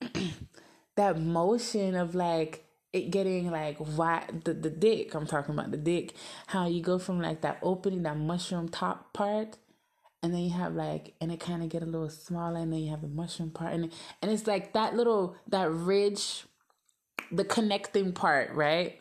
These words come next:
The conjunction part. Just stay with me here.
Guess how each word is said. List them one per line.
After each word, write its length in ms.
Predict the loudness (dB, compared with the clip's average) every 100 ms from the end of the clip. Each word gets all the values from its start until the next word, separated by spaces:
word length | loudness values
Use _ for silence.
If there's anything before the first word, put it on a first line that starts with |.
| -20 _
The 60 | -4
conjunction 880 | 0 0 2 2 2 -2 -4 -4 -4
part. 540 | -4 -4 -4 -8 -6
Just 380 | -4 -4 -6 -6
stay 260 | 2 4 4
with 180 | 4
me 200 | 2 0
here. 300 | 2 2 0